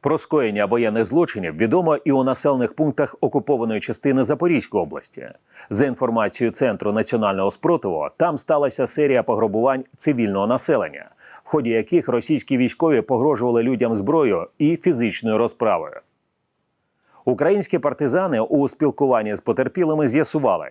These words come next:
що окупанти позбавляють місцеве населення легкових автомобілів, мотоциклів і іншої техніки,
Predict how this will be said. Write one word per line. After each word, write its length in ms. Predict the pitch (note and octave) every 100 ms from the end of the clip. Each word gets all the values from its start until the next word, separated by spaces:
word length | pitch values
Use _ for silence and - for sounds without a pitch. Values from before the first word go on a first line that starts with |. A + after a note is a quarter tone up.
| -
що 280 | - C#3+ C3
окупанти 720 | C3+ D3+ C#3+ E3+ D3+ - G2
позбавляють 640 | A#2+ G2+ B2+ B2 A#2+ G#2+
місцеве 460 | B2+ - - G#2 G2
населення 640 | G#2+ - D#3 A2 E2 D2 - - -
легкових 480 | D#3 E3+ F#3+ F#3 F#3
автомобілів, 580 | E3 E3 C#3 G2+ F#2+ -
мотоциклів 720 | B2+ B2+ - A2+ - B2 A2
і 120 | E3+ D3+
іншої 380 | A2 G#2 C#3+
техніки, 600 | C#3+ A2+ - F2 - D2